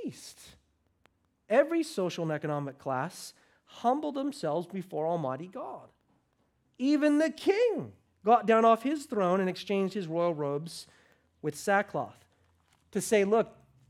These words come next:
I'm not the king at the end of the day. The Lord is the king." Look at verse six. "The word reached the king of Nineveh,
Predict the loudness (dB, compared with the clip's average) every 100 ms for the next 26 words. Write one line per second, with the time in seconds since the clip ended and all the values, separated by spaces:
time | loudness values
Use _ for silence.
0 | _ 0 2 4 2 -2 -6 -6 -4 -6
1 | -8 -10 -10 -10 -6 -4 -4 -6 _ _
2 | _ -20 -20 -20 _ _ -8 -2 0 0
3 | -2 -6 -8 -10 -10 -20 _ _ _ _
4 | _ _ _ _ _ _ _ _ _ _
5 | -12 -4 -4 -2 -2 -2 -6 -6 -12 -20
6 | _ _ _ _ _ _ _ _ _ -8
7 | -2 4 4 4 -2 -4 -10 -8 -2 -2
8 | -2 -2 0 0 -4 -10